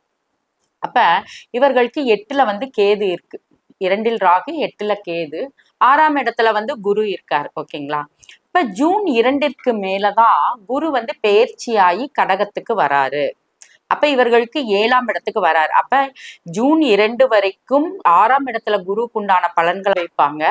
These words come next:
அதற்கு பிறகு, ஏன்னா அந்த வருஷத்துல மிகப்பெரிய பெயர்ச்சி அப்படின்னு பாத்தீங்கன்னா குருவோட பெயர்ச்சி தான். அடுத்து எல்லாமே பாத்தீங்கன்னா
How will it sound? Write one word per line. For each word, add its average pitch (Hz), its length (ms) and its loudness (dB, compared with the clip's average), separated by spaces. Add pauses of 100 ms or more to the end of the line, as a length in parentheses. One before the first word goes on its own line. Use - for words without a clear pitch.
(380)
அதற்கு 269 460 0
பிறகு, 240 300 2 (120)
ஏன்னா 277 200 2
அந்த 240 280 0
வருஷத்துல 294 560 -2 (120)
மிகப்பெரிய 254 540 2 (100)
பெயர்ச்சி 220 500 0
அப்படின்னு 214 400 0
பாத்தீங்கன்னா 202 460 -2
குருவோட 233 480 2
பெயர்ச்சி 175 360 -2
தான். 208 200 2 (680)
அடுத்து 302 340 0
எல்லாமே 302 380 2
பாத்தீங்கன்னா 214 520 0